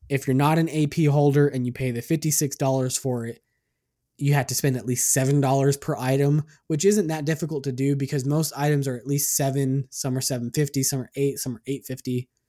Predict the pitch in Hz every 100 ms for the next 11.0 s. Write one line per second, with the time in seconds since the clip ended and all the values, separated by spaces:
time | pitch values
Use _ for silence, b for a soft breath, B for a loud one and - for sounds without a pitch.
0 | _ _ - _ _ - - 143 131 123
1 | 123 123 _ - 131 123 120 117 - 147
2 | 156 156 170 175 160 147 - 156 147 156
3 | 147 123 - - - _ _ _ _ -
4 | 127 139 147 165 - 170 156 151 147 131
5 | 143 143 151 143 143 131 131 147 151 -
6 | 156 165 170 165 - - _ _ _ _
7 | _ _ _ _ - 151 156 180 - -
8 | 156 - - 139 131 143 139 - - 151
9 | 139 127 139 135 135 139 139 147 139 135
10 | 135 131 135 131 131 - 127 123 - -